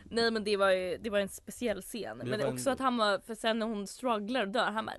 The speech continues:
Speaker 1: "Do you want something? Some
Speaker 2: Mm.
Speaker 1: snacks? Some water maybe?"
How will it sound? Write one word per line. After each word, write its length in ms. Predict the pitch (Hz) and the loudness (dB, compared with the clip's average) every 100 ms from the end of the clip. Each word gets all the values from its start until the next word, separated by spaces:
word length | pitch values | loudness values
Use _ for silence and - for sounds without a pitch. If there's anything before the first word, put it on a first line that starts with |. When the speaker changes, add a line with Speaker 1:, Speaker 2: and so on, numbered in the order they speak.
| - | -6
Speaker 1:
"Do 60 | |
you 100 | 302 | -2
want 280 | 285 302 294 | 0 0 -2
something? 560 | 320 302 277 294 285 285 | -6 -6 -4 -6 -6 -6
Some 140 | 247 | -4
Speaker 2:
Mm. 100 | 247 | -4
Speaker 1:
snacks? 760 | - 339 320 311 302 - - - | -4 0 2 2 0 -8 -12 -4
Some 240 | 302 285 302 | -2 0 2
water 340 | 294 302 302 | 4 4 2
maybe?" 600 | 294 285 269 285 285 277 | 0 0 -2 -2 -2 -4